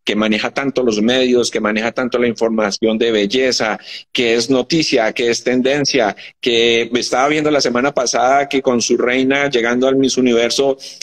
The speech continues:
genera controversia, genera, eh, consultas, genera videos, genera tanta, tanta noticia.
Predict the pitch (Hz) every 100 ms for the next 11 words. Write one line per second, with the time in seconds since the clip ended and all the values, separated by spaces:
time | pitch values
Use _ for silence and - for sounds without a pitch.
0 | - - 135 131 135 139 127 117 113 127
1 | 147 - 131 117 117 117 120 117 113 117
2 | 123 127 120 - _ 104 113 113 110 139
3 | 131 - 180 147 139 120 - 120 120 120
4 | 123 123 120 123 143 135 120 127 120 123
5 | 127 143 143 143 143 139 - 139 135 139
6 | 135 - 120 110 123